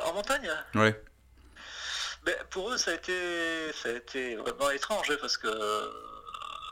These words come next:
Speaker 1: la saison s'annonçait moyenne, déjà dans un premier temps.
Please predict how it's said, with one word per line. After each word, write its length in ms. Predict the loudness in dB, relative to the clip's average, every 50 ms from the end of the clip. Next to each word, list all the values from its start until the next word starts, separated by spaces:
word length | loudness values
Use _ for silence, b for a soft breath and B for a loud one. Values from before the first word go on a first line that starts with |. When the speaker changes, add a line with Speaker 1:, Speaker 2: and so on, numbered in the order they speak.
| -10 -6 -2 2
Speaker 1:
la 140 | 2 4
saison 800 | 4 4 2 2 2 0 0 0 -2 -2 0 0 0 0 2 0
s'annonçait 760 | 0 2 2 0 0 0 -2 -2 0 0 0 0 0 0 -2
moyenne, 520 | -2 0 0 0 0 2 4 2 2 2 2 -2 -2 0
déjà 200 | 0 0 0 0
dans 160 | 0 -2 -4
un 60 | -4 -6
premier 260 | -4 -4 -4 -4 -2
temps. 400 | 0 0 0 0 0 -2 -4 -4